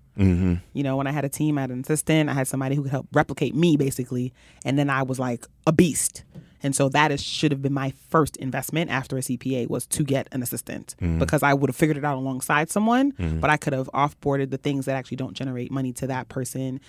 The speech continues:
Speaker 2: as opposed to because I don't wanna be outside, because I'm afraid, because I'm an introvert, because I'm scared of the no, that I'll spend my time fussing around with the stuff that doesn't make me any money. But I'm busy, though.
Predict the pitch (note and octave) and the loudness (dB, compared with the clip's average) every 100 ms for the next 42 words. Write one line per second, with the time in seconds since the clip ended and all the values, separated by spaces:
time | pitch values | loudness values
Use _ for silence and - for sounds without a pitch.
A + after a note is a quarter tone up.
0 | - C#3 C3+ B2+ - B2+ B2 - - C3 | -8 -6 -2 -2 -2 -4 -6 -8 -8 -4
1 | C#3 C3 C3 B2+ C3+ C3 B2 - B2+ B2+ | -2 -2 -2 -2 -2 -2 -4 -6 -6 -6
2 | B2+ C3 A#2+ B2 - C3 B2+ B2+ B2+ B2 | -6 -6 -6 -6 -2 -2 -2 -4 -6 -4
3 | B2 C3 C3 B2+ B2 - - C3 B2 C3+ | -4 -4 -4 -6 -6 -6 -6 -4 -4 -4
4 | C#3 C3 B2+ B2+ C3 B2+ B2+ - - - | -2 -2 -2 0 0 2 0 -4 -12 -6
5 | C3+ C3+ - C3 B2 B2 C3 B2+ A#2+ B2+ | -4 -2 -2 -2 -4 -6 -6 -6 -4 -2
6 | - D3 C#3 C3 C3+ B2+ A#2+ - B2+ - | 0 0 0 -4 -4 -6 -6 -8 -8 -6
7 | C3 C3+ B2 A#2 B2 B2+ B2 B2+ B2+ C#3+ | -6 -4 -2 -2 -4 -4 -4 -4 0 0
8 | D#3 - - D3+ C#3+ D3 F3 E3+ B2+ A#2 | 0 -6 0 2 6 8 6 4 0 -2